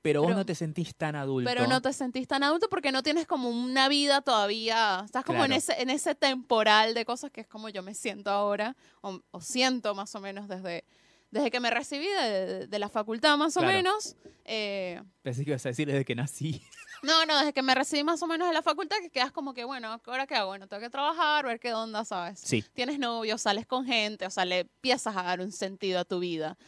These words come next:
Speaker 2: ¿no? Entonces, nada, estaba como proyectada para eso. Pues, lo que sí, a mí sí me parece es como, tipo, ellos tienen treinta, yo tengo treinta prácticamente también. Y los veo haciendo unas pelotudeces que yo digo, "Yo no haría eso".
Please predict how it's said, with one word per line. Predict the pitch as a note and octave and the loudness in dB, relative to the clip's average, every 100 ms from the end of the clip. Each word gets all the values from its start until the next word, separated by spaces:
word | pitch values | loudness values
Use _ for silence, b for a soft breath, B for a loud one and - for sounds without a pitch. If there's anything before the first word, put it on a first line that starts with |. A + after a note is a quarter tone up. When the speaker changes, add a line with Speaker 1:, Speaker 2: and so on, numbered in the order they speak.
| b b - | b b -6
Speaker 2:
¿no? | D3 D#4+ | -2 -2
Entonces, | A3+ - G#4+ | -2 -8 -2
nada, | F#4+ | -2
estaba | B3 C4 D4 | -2 -2 0
como | A#3 F#3+ | -2 -4
proyectada | F#3 F#3 - - G#3 G3+ | -4 -4 -6 -4 -4 -2
para | F#3 | -2
eso. | F3 F3+ | -2 -8
Pues, | F#3+ B B B | -14 B B B
lo | C#4 | 2
que | E4+ | 2
sí, | - | -2
a | C4+ | -4
mí | D4+ | -4
sí | F#4+ | -4
me | G4 | -2
parece | C4+ B3 - | 0 0 0
es | D4+ | -4
como, | - B3+ B3 | -6 -8 -8
tipo, | G3+ F#3+ - _ _ - | -10 -12 -18 _ _ -8
ellos | G#3+ G#3+ | -8 -6
tienen | B3+ C4 | -6 -4
treinta, | B3+ C4+ C4+ A#3+ | -2 -2 0 -2
yo | F#3+ | -2
tengo | F#3+ G3 G3 | -4 -6 -4
treinta | G#3 G3 F#3+ G3+ | -4 -4 -4 -6
prácticamente | G3+ G3+ G#3 G3+ F#3+ F3+ | -8 -10 -12 -10 -10 -10
también. | F#3 G3 A3 A#3 b b b b | -12 -12 -14 -18 b b b b
Y | A#3+ A3 A3+ | -6 -6 -4
los | B3+ | 2
veo | C4+ | 2
haciendo | F4+ F#4+ G4+ | 2 -2 0
unas | F#4 | 0
pelotudeces | - C4+ A#3 A3 G#3 A#3 E4+ | 6 8 8 6 6 6 4
que | C#4 | 0
yo | G#3 | 0
digo, | G3+ F#3+ | 0 -2
"Yo | C4+ C#4 | -2 -4
no | |
haría | G#3 F3 F#3 | -2 0 0
eso". | G3+ - | -2 -6